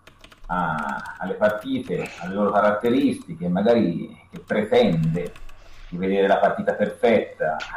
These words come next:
nella rara occasione che ci si presenta allo stadio, quindi l'atmosfera era questa, la partita secondo me era anche molto divertente, quindi è un peccato. Quindi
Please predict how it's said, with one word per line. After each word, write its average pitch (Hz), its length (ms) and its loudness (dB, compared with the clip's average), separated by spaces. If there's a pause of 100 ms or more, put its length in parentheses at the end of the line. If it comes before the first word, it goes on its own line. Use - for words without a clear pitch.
(140)
nella 90 200 2
rara 98 260 6
occasione 98 1080 -2 (920)
che - 80 -20
ci - 140 -20
si 185 80 -8
presenta - 420 0
allo 117 160 4
stadio, 85 1080 2 (1000)
quindi 107 180 6
l'atmosfera 135 540 4
era - 180 6
questa, 92 320 0
la 107 80 6
partita 123 800 4 (920)
secondo 113 240 0
me 147 60 4
era - 100 8
anche - 160 0
molto 107 240 2
divertente, 90 640 -4
quindi 87 180 -6
è 78 40 -8
un 78 100 -12
peccato. - 560 -14 (2750)
Quindi - 180 -6